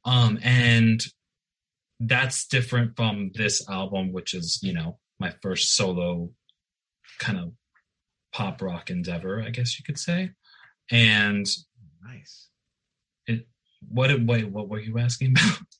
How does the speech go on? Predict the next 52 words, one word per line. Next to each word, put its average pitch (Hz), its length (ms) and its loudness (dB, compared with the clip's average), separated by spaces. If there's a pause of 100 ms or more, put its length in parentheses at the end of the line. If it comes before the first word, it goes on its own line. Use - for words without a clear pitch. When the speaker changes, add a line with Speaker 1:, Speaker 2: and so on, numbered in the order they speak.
(580)
Speaker 2:
I 135 200 -2
know 151 300 -2
that 170 160 0
was 175 140 0
it. - 260 0
That 156 100 -2
was 170 120 -2
the, 175 100 2
uh, 170 220 2
that 170 180 0
was 151 120 -4
the 156 160 -2
answer. 165 260 -6
Because 151 260 -14
I 165 80 -8
know 180 100 -10
you 180 200 -10
had 147 160 -8
mentioned 143 460 -12
that 120 140 -14
there 123 120 -14
was 117 180 -16
something 120 460 -18
about 104 260 -18
craft, 117 380 -16
and 110 80 -18
I 113 60 -18
thought 135 320 -16
it 127 60 -20
was 110 140 -18
a 107 60 -18
musical, 123 560 -16
but 110 120 -18
now 113 160 -18
I 110 40 -16
had 117 220 -16
no 131 140 -16
Speaker 1:
Yeah. 165 120 -12
Speaker 2:
idea 139 180 -14
you 120 140 -20
were 110 60 -20
working 123 340 -20
on 107 80 -20
this 104 180 -20
solo 180 280 -18
thing 117 280 -20
too. 135 440 -18 (340)
Speaker 1:
Yeah, 120 220 4
yeah. 98 260 -2 (340)
Speaker 2:
Yeah, 156 280 -12
what 123 200 -14
I've, 127 160 -18